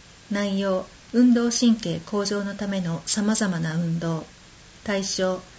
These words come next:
町内在住の小学生。参加費四百九十円。なお、災害保障制度未加入の人は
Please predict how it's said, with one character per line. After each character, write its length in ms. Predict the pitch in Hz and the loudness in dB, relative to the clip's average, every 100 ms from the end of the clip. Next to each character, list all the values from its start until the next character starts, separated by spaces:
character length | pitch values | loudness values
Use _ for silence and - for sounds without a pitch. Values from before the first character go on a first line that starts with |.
| - - | -20 -8
町 200 | - 254 | 2 2
内 220 | 214 180 | 2 -2
在 240 | 175 175 170 | -4 -4 -2
住 220 | 175 170 | -4 -4
の 200 | 170 170 | -4 -6
小 260 | - 214 196 | -6 -4 -2
学 220 | 208 202 | -4 -4
生。 320 | - 156 151 - - - - - - | -4 -4 -6 -10 -20 -20 -20 -20 -14
参 240 | - 214 208 | -4 -2 0
加 100 | 214 | -4
費 300 | - 170 160 - | -4 -6 -4 2
四 200 | 240 226 | 4 4
百 240 | 190 165 | 0 -6
九 280 | 160 185 180 | -6 -4 -4
十 280 | 175 180 160 | -2 -2 -2
円。 160 | 147 - - - - - - | -4 -10 -16 -20 -20 -20 -10
な 180 | 202 180 | -6 -6
お、 80 | 170 - - - | -6 -12 -20 -4
災 220 | 226 226 | 0 2
害 160 | 226 226 | 2 2
保 160 | 226 | 0
障 260 | 226 226 214 | 0 0 0
制 200 | 240 220 | 2 2
度 100 | 180 | 0
未 160 | 175 | -4
加 140 | 175 214 | -2 0
入 200 | 190 170 | 0 -2
の 120 | 156 | -4
人 260 | - 175 160 | -6 -6 -4
は 180 | 151 | -6